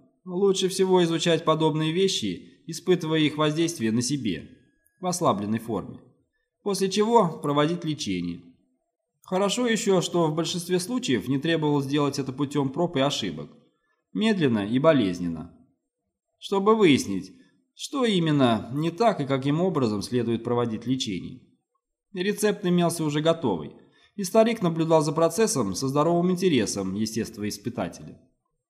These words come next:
С каждым разом его наука становилась всё обыденнее. И теперь вместо напряжения и усталости давала чувство хорошего самочувствия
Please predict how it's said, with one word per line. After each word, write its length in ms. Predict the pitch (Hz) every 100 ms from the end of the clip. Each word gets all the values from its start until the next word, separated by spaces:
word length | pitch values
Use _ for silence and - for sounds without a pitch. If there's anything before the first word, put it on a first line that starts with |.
| _ _ _
С 120 | -
каждым 380 | 202 185 180 185
разом 320 | 196 165 147
его 220 | 143 143
наука 340 | 143 156 139
становилась 540 | 123 - 123 120 123 120
всё 180 | 131 131
обыденнее. 680 | 127 110 87 85 82 76 - _ _ _ _ _
И 100 | -
теперь 340 | 185 196 220 190
вместо 280 | 180 175 175
напряжения 640 | 180 180 180 208 196 147
и 40 |
усталости 600 | 127 - 123 104 92 -
давала 340 | 110 156 180 143
чувство 420 | 147 135 120 117
хорошего 440 | 120 123 120 120
самочувствия 880 | 113 127 135 131 208 - 98 82 76